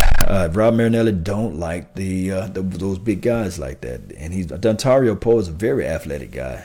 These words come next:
Uh, I think I still have some all twenty-two clips somewhere. You just type in Dontario Poe, all twenty-two on fa-, on YouTube or Facebook,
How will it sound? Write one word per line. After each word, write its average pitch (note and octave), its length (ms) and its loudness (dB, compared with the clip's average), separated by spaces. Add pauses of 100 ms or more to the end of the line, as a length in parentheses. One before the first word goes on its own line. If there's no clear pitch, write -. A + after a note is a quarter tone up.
Uh, C#2 220 -12
I E2+ 40 -6
think F2 220 -8
I F2 100 -2
still F2+ 240 -4
have F2 120 -6
some F2 160 -8
all E2+ 240 -4
twenty-two F2+ 500 -8
clips F2 300 -4
somewhere. F2+ 340 -2
You F#2+ 80 -2
just F2+ 240 -6
type F2+ 240 -2
in F2+ 160 -4
Dontario F#2 680 -4
Poe, F#2 400 -2 (220)
all F#2+ 220 0
twenty-two G2+ 760 -2
on F2 200 -6
fa-, F2+ 280 -4
on F#2 120 -2
YouTube G2 480 -2
or F2 80 -4
Facebook, G2 600 0